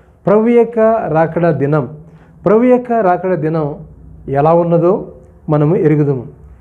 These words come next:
ప్రభు యొక్క రాకడ దినాలు ప్రస్తుతం మనం చూస్తూ ఉన్నాం. ఎప్పుడు వినటువంటి పరిస్థితులు మనం చూస్తూ ఉన్నాం. ప్రియ దేవుని బిడ్డలారా, జ్ఞాపం చేసుకోనండి. ఇక్కడ దేవుని బిడ్డలమైన మనము, మనము సిద్ధపడి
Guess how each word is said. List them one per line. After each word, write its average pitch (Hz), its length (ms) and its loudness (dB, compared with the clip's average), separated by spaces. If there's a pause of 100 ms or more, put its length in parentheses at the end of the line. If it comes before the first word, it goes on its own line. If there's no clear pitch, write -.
(300)
ప్రభు 208 140 4
యొక్క 254 280 2
రాకడ 180 380 0
దినాలు 160 600 -2 (720)
ప్రస్తుతం 202 360 0
మనం 196 280 2
చూస్తూ 202 260 0
ఉన్నాం. 165 380 2 (720)
ఎప్పుడు 185 600 2
వినటువంటి 180 680 2
పరిస్థితులు 185 540 0
మనం 165 260 0
చూస్తూ 156 260 -4
ఉన్నాం. 147 260 0 (720)
ప్రియ 160 260 4 (100)
దేవుని 160 220 0
బిడ్డలారా, 156 580 0 (480)
జ్ఞాపం 165 360 0
చేసుకోనండి. 156 640 -2 (460)
ఇక్కడ 202 520 0 (380)
దేవుని 240 480 2
బిడ్డలమైన 175 520 0
మనము, 151 500 -2 (560)
మనము 160 300 2
సిద్ధపడి 180 640 0